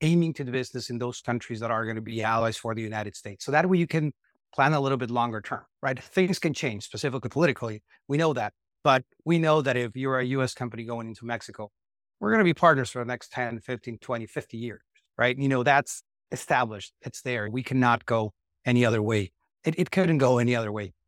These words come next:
So that's what we mean by ally shoring. But Mexico is not competing with any countries on this side of the world. It's not like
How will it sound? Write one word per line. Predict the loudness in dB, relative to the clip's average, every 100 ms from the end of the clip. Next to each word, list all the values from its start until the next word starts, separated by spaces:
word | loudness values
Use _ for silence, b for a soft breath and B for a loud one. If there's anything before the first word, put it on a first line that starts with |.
| _
So | 0 4
that's | 6 4 2
what | 0
we | 2
mean | 2 2
by | 4
ally | 6 6 2
shoring. | 0 -4 -4 -8 _ _ 0
But | 4
Mexico | 6 4 0 0 4
is | 8
not | 8
competing | 6 4 8 8 8 4 _ _ _
with | -2 0 0 -4 -6
any | -6
countries | -2 -4 -2
on | -4 -4
this | -6
side | -4 -6
of | -6
the | -10
world. | -10 -6
It's | -4
not | 0 2 4
like | 4 2 -4